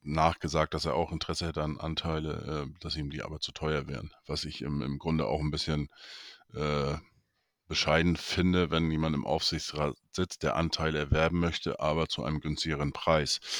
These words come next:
Und, äh, da frage ich mich dann, ähm, ob man dann wirklich, ähm, oder ob man da nicht auch in einen Interessenkonflikt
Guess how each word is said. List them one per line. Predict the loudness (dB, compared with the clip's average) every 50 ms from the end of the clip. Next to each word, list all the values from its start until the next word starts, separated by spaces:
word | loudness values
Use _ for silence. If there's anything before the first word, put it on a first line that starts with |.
| -4 -6 -8 -10 -12 -16 -12
Und, | -8 -4 -2 -2 -2 -2 -4
äh, | -2 0 0 0
da | 4 4 4 4
frage | 4 4 4 4 4 4
ich | 4 2
mich | 0 0 2 2
dann, | 2 2 4 4 2 0 0
ähm, | 0 -2 0 0 2 0 0 0
ob | -2 -4 -2 2
man | 2 2 4
dann | 4 4 4 4 2 2 0
wirklich, | 0 0 0 -2 -2 -2 -2 -4 -6 -8 _ _ -20 -20 -20 -20 -20 -20 _ _ -8
ähm, | -2 0 2 2 4 4 2 0 -2 -4 -10 -18 _ _ _ _ _ _ _ _ _ _ _ _ _ _ _ _ _ _ _
oder | -4 0 0 0 2
ob | 2
man | 4 4 6
da | 8 6 6
nicht | 6 6 4
auch | 2 2 2
in | 2 2
einen | 2 2 2 2 0
Interessenkonflikt | -2 -2 -2 0 0 0 0 -2 0 0 0 -2 -2 -4 -6 -8 -8 -8